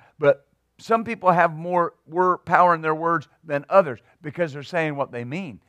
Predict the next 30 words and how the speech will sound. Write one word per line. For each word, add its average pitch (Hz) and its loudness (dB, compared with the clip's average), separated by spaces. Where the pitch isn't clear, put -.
consistently. 123 -16
And 147 -2
that's 170 8
why 196 8
the 165 2
Lord 175 -4
told 175 -2
me 196 -10
some 170 -6
time 196 -2
ago, 160 2
He 190 -12
said, 156 -8
"You 202 -8
have 202 2
to 156 -20
be 151 -14
careful 196 -2
with 160 -6
what 170 2
you're 160 -8
saying 202 -4
because 160 -6
you've 156 -14
developed 156 4
your 156 -4
faith 196 2
to 165 -8
a 143 -4
point 165 -2